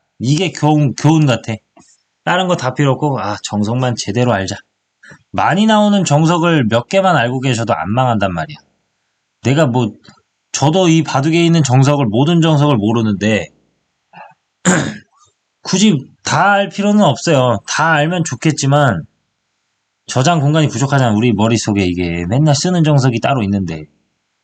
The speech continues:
그래서 주로 자주 나오는 정석, 뭐 열 개에서 스무 개 정도만 정확하게 마스터만 해도, 물론 그 와중에 뭐 비트로 오는 그림이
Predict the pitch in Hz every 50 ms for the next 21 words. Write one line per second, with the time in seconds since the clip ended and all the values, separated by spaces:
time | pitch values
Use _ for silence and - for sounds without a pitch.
0 | _ _ _ _ _ - 139 147 147 147 139 107 - - - - 147 165 190 202
1 | 196 175 - - - 131 135 165 170 165 143 131 135 139 139 143 143 143 135 -
2 | 110 113 117 110 117 120 107 85 - _ _ _ _ _ _ _ _ - 127 117
3 | 104 107 117 123 123 - 160 156 147 135 131 - - - 196 202 196 190 170 156
4 | 151 147 135 135 127 131 123 117 107 - - - - 131 147 160 160 160 - -
5 | 160 151 156 139 117 104 104 - - - 135 127 120 110 117 123 110 104 101 107
6 | 101 85 71 - _ _ _ _ _ _ - _ _ _ _ _ _ _ _ _
7 | - 123 151 147 - - - 147 151 139 107 101 117 117 120 135 139 139 139 135
8 | 123 113 98 - _ _ _ _ _ _ _ _ _ - 101 - - - - -
9 | - - - - 160 170 160 151 151 151 147 143 139 131 - 131 127 131 127 127
10 | 127 127 120 107